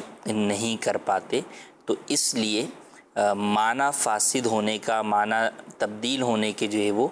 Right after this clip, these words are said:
قوی چانسز ہوتے ہیں، تو اس لیے یہ کہا گیا ہے کہ ان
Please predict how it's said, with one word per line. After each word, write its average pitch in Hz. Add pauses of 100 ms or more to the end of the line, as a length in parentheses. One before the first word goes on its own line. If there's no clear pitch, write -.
(520)
قوی 110 (260)
چانسز 120
ہوتے 120
ہیں، 139 (100)
تو -
اس 127
لیے 131
یہ 113
کہا 107
گیا 104
ہے 110
کہ 139 (120)
ان 143